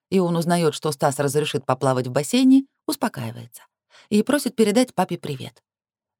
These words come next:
Возможность поплавать для Тима теперь на первом месте, и он ничто на нее не променяет.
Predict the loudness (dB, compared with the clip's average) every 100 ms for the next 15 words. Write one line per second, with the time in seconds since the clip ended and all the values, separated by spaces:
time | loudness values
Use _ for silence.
0 | 0 2 4 4 4 2 0 -4 0 2
1 | 2 0 -4 -2 -4 -4 -2 -2 0 0
2 | -2 -2 -2 -2 -2 -4 -10 -18 _ _
3 | 0 2 2 -2 0 0 0 0 0 0
4 | -2 -2 -2 -4 -12